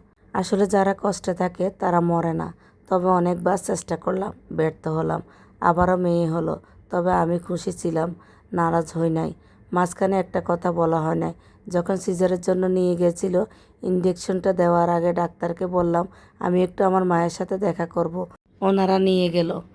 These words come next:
মাকে জড়িয়ে ধরে কান্না করে বলতেছি, "মা, আমি কার জন্য কষ্ট করব? আমার মরণ কেন হয় না?" আমার কান্না দেখে ডাক্তাররা পর্যন্ত কান্না করেছে। ডাক্তার আমাকে অনেক বোঝানোর পর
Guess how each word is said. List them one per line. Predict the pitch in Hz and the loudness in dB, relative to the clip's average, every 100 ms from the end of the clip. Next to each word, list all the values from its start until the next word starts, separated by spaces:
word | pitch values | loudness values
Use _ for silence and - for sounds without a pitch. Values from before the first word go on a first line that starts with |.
| - - | -20 -8
মাকে | 185 175 175 175 | -2 -2 -2 -2
জড়িয়ে | 180 180 180 | 0 2 2
ধরে | 175 175 175 | 2 2 0
কান্না | 185 175 175 | -2 -2 -2
করে | 175 180 180 | -2 0 0
বলতেছি, | 175 170 190 175 190 - - - - - | 0 -2 -6 -6 -8 -10 -16 -20 -10 -2
"মা, | 190 180 | 0 2
আমি | 180 180 | 2 0
কার | 190 185 175 | 0 -2 -2
জন্য | 185 185 180 | -2 -2 -2
কষ্ট | 185 170 180 | -4 -4 -8
করব? | 175 175 165 165 - - - - | -4 -2 -2 -8 -12 -20 -20 -6
আমার | 185 196 190 | 0 2 2
মরণ | 180 180 185 | 2 0 -2
কেন | - 196 196 | -2 -2 0
হয় | 190 175 | 2 2
না?" | 170 175 - - - - | 0 -4 -14 -20 -12 -4
আমার | 180 180 | -2 -2
কান্না | 180 175 175 170 | -2 0 0 0
দেখে | 180 185 175 | -2 -2 -2
ডাক্তাররা | 165 170 175 175 | -2 -2 -4 -4
পর্যন্ত | 175 180 170 175 175 | -2 -4 -2 -2 -2
কান্না | 175 175 165 170 | -4 -2 -2 -2
করেছে। | 165 175 170 180 - - - - 196 | -2 -4 -4 -10 -12 -18 -20 -10 -2
ডাক্তার | 185 180 208 | 0 0 0
আমাকে | 196 190 190 214 | 2 2 0 -2
অনেক | 190 196 185 | 0 -2 -2
বোঝানোর | 175 180 185 196 190 | -2 0 0 -2 -2
পর | 180 | -2